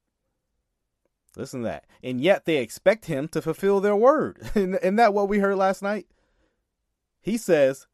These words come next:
"Thus declares the Lord in this dream." But the Lord has not sent that dream. And yet, Isaiah has expect, expects, expected,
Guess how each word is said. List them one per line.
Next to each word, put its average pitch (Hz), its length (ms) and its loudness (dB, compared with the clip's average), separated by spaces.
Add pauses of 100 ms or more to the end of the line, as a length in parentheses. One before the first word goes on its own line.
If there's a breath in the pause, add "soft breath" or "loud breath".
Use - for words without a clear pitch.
(320)
"Thus 156 280 0
declares 156 420 0
the 131 60 -6
Lord 143 260 0
in 135 80 -2
this 120 140 -4
dream." 123 480 -6 (2250)
But 120 240 -2
the 131 80 -2
Lord 185 220 4
has 240 100 -6
not 175 240 -2
sent 143 220 -6
that 123 160 -2
dream. 113 380 -8 (380)
And 135 200 -6
yet, 233 440 0 (1200)
Isaiah 131 440 -2
has 127 360 -10
expect, - 580 -4 (100)
expects, - 880 -8
expected, 135 720 -4